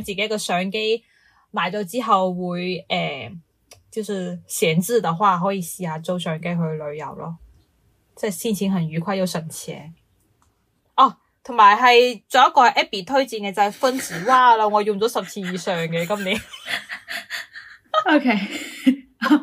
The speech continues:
Speaker 2: 個，呢個都。
Speaker 1: 所以我覺-，<laughs> 係，所以我覺得係，誒，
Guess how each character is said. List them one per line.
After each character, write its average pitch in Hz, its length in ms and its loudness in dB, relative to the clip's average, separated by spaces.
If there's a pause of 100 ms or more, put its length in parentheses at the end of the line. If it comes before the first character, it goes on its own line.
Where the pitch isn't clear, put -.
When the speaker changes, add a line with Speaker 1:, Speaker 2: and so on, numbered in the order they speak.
(120)
Speaker 2:
個， 233 320 2
呢 226 120 -2
個 202 100 0
都。 202 220 -2 (500)
Speaker 1:
所 - 160 2
以 - 20 8
我 330 320 8
覺-， - 80 -6 (320)
<laughs> - 760 -6
係， 170 300 0 (300)
所 339 120 -6
以 - 40 6
我 320 100 4
覺 240 120 0
得 269 100 0
係， 180 680 -2 (380)
誒， 156 500 -8